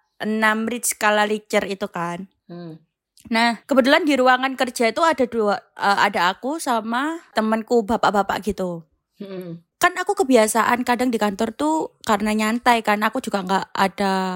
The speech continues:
Speaker 1: kerjaan yang berurusan dengan teman seruangan. Jadi aku biasanya kadang dengerin earphone gini kan,
Speaker 2: Hmm.
Speaker 1: sambil dengerin lagu, ngerjain gitu. Nah, aku kira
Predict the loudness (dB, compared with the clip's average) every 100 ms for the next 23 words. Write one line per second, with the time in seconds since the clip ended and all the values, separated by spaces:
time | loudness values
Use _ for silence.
0 | -6 -4 -2 2 2 2 -2 -2 -2 0
1 | 0 0 0 -2 -2 0 2 4 4 6
2 | 6 6 4 0 -2 -2 -2 -2 -4 -2
3 | -2 -2 0 0 -2 -2 0 2 2 2
4 | 0 2 2 4 4 4 2 0 2 2
5 | 0 -2 -6 -12 -10 -10 -8 -10 -12 -8
6 | -2 2 2 2 -2 0 0 0 2 2
7 | 2 2 0 2 -2 -4 -4 -4 -2 -4
8 | 2 4 4 2 -2 -2 2 6 6 6
9 | 4 2 -2